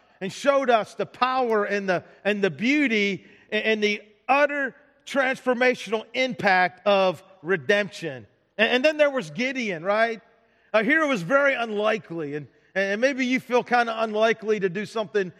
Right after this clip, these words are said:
great for God today. I, I mean, he was timid, he was afraid, he was hiding, he, he had a hard time trusting God,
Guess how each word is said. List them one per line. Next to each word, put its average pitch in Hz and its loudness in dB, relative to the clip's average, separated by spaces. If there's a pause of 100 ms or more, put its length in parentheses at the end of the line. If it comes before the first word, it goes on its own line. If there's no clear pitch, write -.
(200)
great 208 2
for 202 -6
God 202 2
today. 170 -2 (420)
I, 202 -2
I 220 4
mean, 247 -2
he 277 2
was 240 2
timid, 269 0
he 226 -4
was 190 -4
afraid, 254 0 (200)
he 220 -2
was 190 -6
hiding, 254 -2 (260)
he, 208 -4
he 208 0
had 226 2
a 185 -4
hard 254 0
time 247 0
trusting 240 -4
God, 214 0